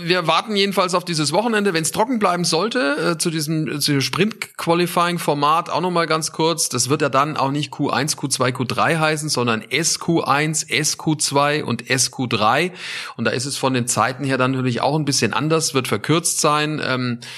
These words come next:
sind dann, äh, zwölf Minuten im ersten Teil, äh, zehn im zweiten und dann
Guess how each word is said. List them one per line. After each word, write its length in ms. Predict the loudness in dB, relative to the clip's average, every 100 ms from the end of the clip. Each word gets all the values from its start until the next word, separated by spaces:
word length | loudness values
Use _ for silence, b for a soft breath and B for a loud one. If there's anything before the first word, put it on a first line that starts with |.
| B B
sind 280 | -6 -2 0
dann, 260 | 0 0 0
äh, 240 | -2 -2
zwölf 340 | 0 2 2 2
Minuten 600 | 2 2 0 -2 -2 0
im 120 | 0
ersten 380 | 0 -2 -4 0
Teil, 640 | 0 2 2 0 0 -2
äh, 300 | -2 0 0 -2
zehn 560 | -4 0 0 2 0 -2
im 320 | -2 -2 -4
zweiten 640 | -4 0 0 0 -2 -4
und 200 | -2 2
dann 240 | 2 2